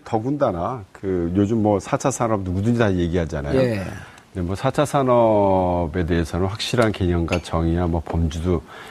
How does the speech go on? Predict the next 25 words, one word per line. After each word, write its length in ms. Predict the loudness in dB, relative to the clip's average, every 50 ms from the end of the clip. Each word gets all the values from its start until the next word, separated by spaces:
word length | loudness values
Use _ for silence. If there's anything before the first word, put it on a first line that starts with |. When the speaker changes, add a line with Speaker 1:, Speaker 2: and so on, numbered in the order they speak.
| -20 -20 -20 _
Speaker 1:
다양한데, 1000 | -2 0 2 2 4 2 2 0 0 -2 -2 0 0 0 2 2 0 -2 -4 -8 -12 -18 -20 -20 -20 -20 -20 _ -4
뭐, 100 | -4 -4
확정적인 580 | -4 0 2 4 6 8 8 8 8 6 4
거는 480 | 4 4 4 4 2 0 0 -2 -2 2
뭐, 160 | 2 2 4
누군지 320 | 4 4 6 6 6 8
얘기하는 380 | 6 6 6 6 4 4 2 0
공통점이라고 880 | 0 0 0 2 4 4 6 6 4 4 4 2 2 2 2 2 2 2
하는 140 | 2 2
것은 240 | 0 -2 -4 -4 0
이제 120 | 2 2 0
다차원적 640 | 2 0 -2 -2 0 2 4 4 4 4 2 0 0
관계거든요. 760 | 2 -2 0 -2 -2 -4 -6 -6 -6 -4 -2 -2 -4 -4 -6 -12 -18 -20 -20 -20 -20 -20 _ -8
그러니까는 540 | -8 -2 0 2 4 4 4 2 0 0 0
뭐, 180 | 0 0 0 -2 -6 -14
사물적, 1000 | -16 -14 -2 0 4 6 6 6 6 6 6 6 4 4 0 -2 -6 -4 -4 -4 -4 -4 -10 -10 -6
사물놀이적 600 | -2 2 4 6 6 6 6 4 4 0 0 -2
관점에서 540 | -2 -2 0 0 0 0 0 -2 -2 -4 -4
다차원적 580 | -4 -6 -10 -8 -2 0 0 0 0 -4 -6
관계, 460 | -6 -4 -4 -4 -6 -6 -6 -6 -6 -6 -10
관점이 400 | -8 -6 -6 -2 0 0 0 0
되는데, 540 | 0 -2 -4 -4 -6 -2 -2 0 0 0 -2 -4 -10 -18 -18 -16 -18 -20 -20 -20 -8
뭐, 160 | 0 2 2
지하철 440 | 2 2 6 6 6 6 8 2 0 2
타-, 340 | 4 6 8 8 8 6